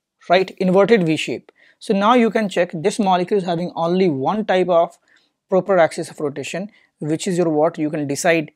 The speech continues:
it is equivalent to the what? Water. It shapes equivalent to the what? Water. So now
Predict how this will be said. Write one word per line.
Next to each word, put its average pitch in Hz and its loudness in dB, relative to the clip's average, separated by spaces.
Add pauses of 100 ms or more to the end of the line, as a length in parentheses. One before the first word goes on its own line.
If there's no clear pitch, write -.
(140)
it 175 -2
is 185 2
equivalent 185 0
to 190 2
the 175 2
what? 170 0
Water. 143 -4 (1400)
It - -18
shapes 196 2
equivalent 180 0
to 190 -2
the 165 -2
what? 156 -4
Water. 123 -8 (500)
So - -10
now 180 0